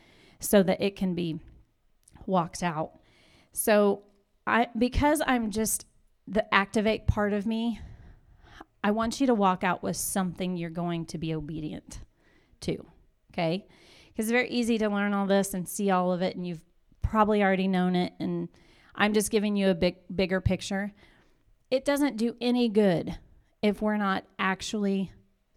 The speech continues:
going to put it into action. So, um, I,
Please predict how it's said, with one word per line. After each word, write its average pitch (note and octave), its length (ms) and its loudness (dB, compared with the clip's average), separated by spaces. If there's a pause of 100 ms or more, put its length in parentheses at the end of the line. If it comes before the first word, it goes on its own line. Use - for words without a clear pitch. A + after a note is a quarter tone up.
(280)
going G3 420 4
to F3 120 -6
put F#3 200 2
it F3 120 -2
into E3 280 -4
action. - 480 -12 (720)
So, G3+ 580 0 (800)
um, G3+ 300 2
I, F3 140 -4